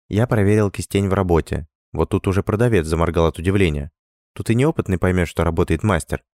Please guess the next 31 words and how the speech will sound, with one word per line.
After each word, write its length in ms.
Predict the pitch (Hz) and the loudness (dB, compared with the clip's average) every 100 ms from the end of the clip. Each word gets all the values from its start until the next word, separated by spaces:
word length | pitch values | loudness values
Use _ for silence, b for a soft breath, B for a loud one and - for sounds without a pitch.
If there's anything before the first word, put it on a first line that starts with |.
| _ _ _ _ _ _ _ - | _ _ _ _ _ _ _ -2
Парень 260 | 101 110 | 0 2
и 60 | 127 | 2
так 200 | 135 101 | 0 -2
сообразил, 440 | - 80 92 95 | -2 0 0 0
что 160 | 82 82 | 0 0
я 80 | 80 | 0
не 140 | 92 | 0
прост, 300 | 104 82 - | 0 -2 -2
когда 260 | - 76 85 | -4 -2 0
ножны 300 | 90 69 67 | 0 -2 -6
покупал. 500 | - 85 82 69 - _ | -8 -4 -2 -2 -4 _
Сразу 360 | - 90 87 82 | -4 0 0 0
видно, 220 | 78 78 | 0 -2
что 140 | - | -2
это 140 | 80 - | -4 -2
привычные 440 | - 95 - 76 | 0 0 -2 -2
мне 140 | 76 95 | 0 0
вещи. 360 | 139 - - - _ _ _ | 0 -2 -10 -14 _ _ _
Теперь 340 | - - 120 | -4 0 0
же 120 | 120 117 | 2 2
я 80 | |
только 260 | 107 107 - | 2 0 -2
подтвердил 520 | 107 - 113 98 85 | -4 0 0 2 4
его 140 | 82 80 | 4 2
предположение. 840 | 76 - 82 76 78 73 69 69 _ _ _ _ _ _ _ _ _ _ _ _ _ | 0 0 0 2 0 0 -4 -8 _ _ _ _ _ _ _ _ _ _ _ _ _
С 80 | - | -4
последней 500 | 98 - 127 151 139 | -4 0 0 2 0
десяткой 420 | 127 135 - 113 | 0 -2 0 0
расставаться 520 | 110 - 95 98 95 | 0 0 0 2 2
не 100 | 95 | 2
пришлось. 520 | 98 92 82 73 - | 2 0 0 0 -2